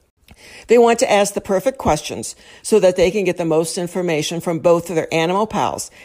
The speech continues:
and the session. And I get that, I truly do. But in struggling to create the perfect questions,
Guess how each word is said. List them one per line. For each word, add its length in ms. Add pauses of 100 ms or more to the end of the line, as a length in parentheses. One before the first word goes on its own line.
and 160
the 60
session. 540
And 120
I 80
get 200
that, 160
I 80
truly 320
do. 300 (600)
But 120
in 100
struggling 520
to 120
create 360
the 100
perfect 380
questions, 720